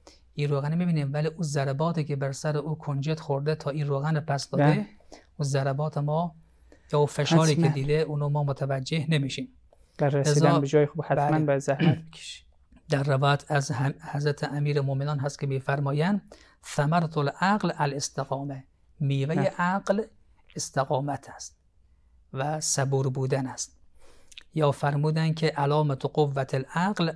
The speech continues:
Speaker 1: الصبر علی الوحده.» گاهی هست که انسان رفیق‌های خوبی نی اطراف او، باید تنها باشه تا گرفتار بدی نشه.
Speaker 2: بله.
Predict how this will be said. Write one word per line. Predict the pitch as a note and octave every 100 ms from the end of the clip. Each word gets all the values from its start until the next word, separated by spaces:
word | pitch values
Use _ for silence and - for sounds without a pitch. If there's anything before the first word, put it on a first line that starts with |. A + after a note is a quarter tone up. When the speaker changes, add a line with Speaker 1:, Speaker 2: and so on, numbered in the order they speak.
| -
Speaker 1:
الصبر | C#3+ - - E3 D#3 C#3
علی | D3 C#3+
الوحده.» | C3 C3+ - - C#3
گاهی | C#3 D#3 D3
هست | D#3 D#3
که | - F3+ F#3 - - - - -
انسان | C3+ B2+ D3+ E3 D#3 - - - _ -
رفیق‌های | D#3 D#3+ D#3 E3 F#3
خوبی | D#3+ F#3 E3+ E3
نی | G3 G3
اطراف | D3 - C#3+ C3+
او، | C3+ C3 C#3 _ _ -
باید | D3+ -
تنها | C#3 C#3 C#3 E3
باشه | E3 D#3 E3+
تا | D#3+ D#3+ E3 D3+
گرفتار | C#3 C3+ - D3 D3
بدی | C3+ C3+ D3 D3
نشه. | C#3 C3+ B2+ B2+ _ - -
Speaker 2:
بله. | D3